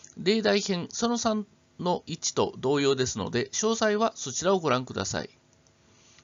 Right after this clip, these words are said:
点Aでの反力をそれぞれエイチエーとブイエー、点Bでの反力をブイビーとすると、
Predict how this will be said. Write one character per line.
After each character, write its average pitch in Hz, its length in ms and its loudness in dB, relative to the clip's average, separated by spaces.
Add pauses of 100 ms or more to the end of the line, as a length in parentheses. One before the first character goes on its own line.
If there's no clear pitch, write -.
(160)
点 262 280 -2
A 247 200 2
で 101 160 -2
の 113 120 0
反 147 260 -2
力 117 280 0
を 143 100 2
そ - 160 -2
れ 247 100 -2
ぞ 208 100 -2
れ 110 260 0
エ 143 60 0
イ 165 60 -4
チ - 180 -4
エ 107 60 0
ー - 20 -8
と 185 160 -2
ブ 110 160 -2
イ 95 160 -6
エ - 20 -4
ー、 - 140 -6 (320)
点 262 240 -2
B 247 200 0
で 110 140 0
の 123 240 -2
反 143 320 -4
力 113 260 0
を 139 120 4
ブ 165 180 -2
イ 220 100 0
ビ 220 140 -2
ー - 40 -6
と 98 120 -4
す 95 140 -8
る 87 80 -10
と、 - 260 0